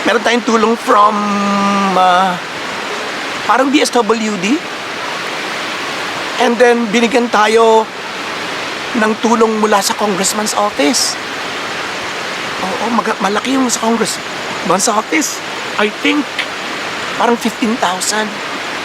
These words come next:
And then, may nagbigay ng, sa gold card, nakakuha rin kami, o health card, na sa mun-, sa City Hall yata kinuha yun. Hindi ko alam kung yun na yung,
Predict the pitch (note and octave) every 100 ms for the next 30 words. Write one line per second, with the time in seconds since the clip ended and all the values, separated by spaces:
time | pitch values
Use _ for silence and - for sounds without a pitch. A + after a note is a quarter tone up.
0 | - - - - - - - - G#3+ A3
1 | A3 G#3+ G3+ G#3 A3 A3 A3 G#3+ A3 G#3+
2 | G#3+ G#3 - - - - - A#3+ A3+ B3
3 | A#3+ A3+ G3 A3 G3+ A#3+ B3+ B3 A3 F3+
4 | F3 G#3 A#3 - G#3 G3+ G3+ F3 - -
5 | - - - - - F#3+ F3+ F3+ F3+ E3+
6 | E3 D#3+ - - - - - - A#3 B3+
7 | B3 - - A3 A3 A#3+ - - B3+ C4
8 | C4+ B3+ B3 A#3+ B3 A3 A#3+ C4 C#4+ C4+
9 | D4 C4 B3+ B3 A#3+